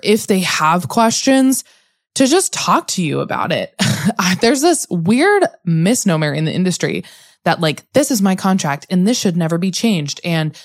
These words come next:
it is not okay. That, that's not reality. Like, contracts are living documents. And if your clients have questions,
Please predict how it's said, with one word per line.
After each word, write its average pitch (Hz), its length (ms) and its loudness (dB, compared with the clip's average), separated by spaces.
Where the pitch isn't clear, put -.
it 262 120 2
is 220 160 2
not 165 220 2
okay. 170 540 0
That, 285 280 0
that's 403 260 2
not 427 140 0
reality. 190 680 2
Like, 254 260 2
contracts 302 560 0
are 269 100 4
living 220 380 2
documents. 170 640 0
And 214 100 4
if 220 140 0
your 240 100 0
clients 233 460 0
have 202 160 0
questions, 175 720 0